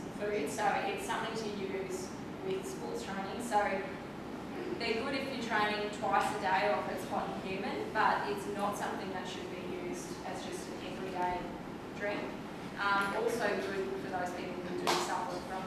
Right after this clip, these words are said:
nerves as a final top-up before they, um, before you race. And the reason we don't want to use it as an everyday drink, it's pretty much like drinking cordial or soft drink. So it's high in sugar, but it's got those electrolytes in it for,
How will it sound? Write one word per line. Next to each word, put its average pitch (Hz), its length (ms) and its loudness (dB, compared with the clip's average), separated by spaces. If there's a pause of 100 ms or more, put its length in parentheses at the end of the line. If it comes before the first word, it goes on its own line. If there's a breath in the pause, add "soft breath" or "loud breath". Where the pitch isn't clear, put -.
nerves 180 240 -4
as 180 160 -4
a 180 240 -4
final - 400 0 (240)
top-up 202 400 0 (160)
before 202 240 0
they, 196 400 0
um, 180 160 -2 (480)
before - 240 -4
you 202 240 0
race. - 320 -2 (800)
And 185 160 4
the 214 80 8
reason 240 560 6 (120)
we 214 120 4
don't 190 360 4 (640)
want 196 200 2
to - 100 0
use 196 80 2
it 196 160 0
as 190 60 -2
an 185 180 0
everyday 185 400 2
drink, 185 320 -2
it's 196 140 -2 (100)
pretty - 160 -2
much - 240 0
like - 220 2
drinking 190 340 -2 (220)
cordial 185 260 -2
or 175 160 -4
soft - 320 -6
drink. - 220 -4
So - 160 -4 (180)
it's - 240 -6 (400)
high 202 320 6
in 190 240 -2
sugar, 185 320 -2
but 190 160 0
it's 190 220 -2
got 202 180 -2
those 190 240 -2
electrolytes 180 640 -2
in 180 80 -4
it 180 120 -6 (120)
for, 180 160 -2